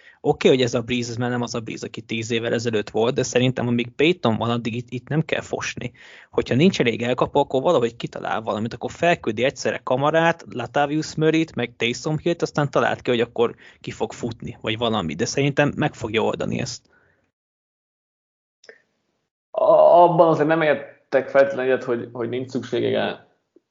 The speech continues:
Speaker 2: jó elkapókra Paytonnak, mert, mert szerintem, hogyha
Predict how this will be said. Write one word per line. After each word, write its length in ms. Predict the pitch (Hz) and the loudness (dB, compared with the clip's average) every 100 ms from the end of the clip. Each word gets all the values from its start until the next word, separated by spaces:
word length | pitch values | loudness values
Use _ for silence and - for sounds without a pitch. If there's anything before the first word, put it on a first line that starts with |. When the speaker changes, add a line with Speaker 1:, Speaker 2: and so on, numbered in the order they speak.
| _ | _
Speaker 2:
jó 380 | 110 120 127 123 | -8 2 4 6
elkapókra 1000 | 120 123 117 123 120 - 117 117 117 - _ _ _ _ | 4 2 -2 -2 -2 -2 -2 -2 -6 -12 _ _ _ _
Paytonnak, 640 | 123 117 120 127 131 131 | 2 2 2 0 0 -2
mert, 280 | 120 113 - | -2 -4 -6
mert 200 | 113 113 | -6 -6
szerintem, 300 | - 117 117 | -6 -6 -4
hogyha 580 | 120 120 117 113 110 - | -4 0 2 2 -4 -10